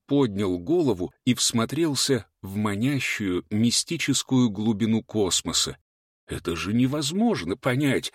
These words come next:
на таком большом расстоянии, не соприкасаясь», продолжил свои рассуждения ученик. «Вот я, например,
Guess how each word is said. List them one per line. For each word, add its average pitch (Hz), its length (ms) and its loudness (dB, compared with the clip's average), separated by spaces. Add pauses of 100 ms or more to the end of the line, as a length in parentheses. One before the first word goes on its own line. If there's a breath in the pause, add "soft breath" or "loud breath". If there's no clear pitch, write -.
(160 soft breath)
на 135 160 4
таком 135 420 2
большом 120 480 2
расстоянии, 120 840 2 (220 loud breath)
не 139 140 4
соприкасаясь», 123 1120 0 (320)
продолжил 95 600 0
свои 98 360 0
рассуждения 95 960 0
ученик. 98 540 -4 (480)
«Вот 104 240 2
я, 98 180 2
например, 95 500 -2